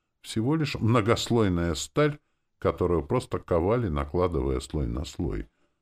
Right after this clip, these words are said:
Вроде бы это давало какую-то плотность и возможную прочность такому материалу,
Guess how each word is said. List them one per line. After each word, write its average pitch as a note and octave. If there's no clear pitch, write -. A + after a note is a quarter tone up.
Вроде A2+
бы C2+
это E2+
давало C2+
какую-то -
плотность C#3+
и F#2+
возможную E2
прочность D#2
такому A1
материалу, B1+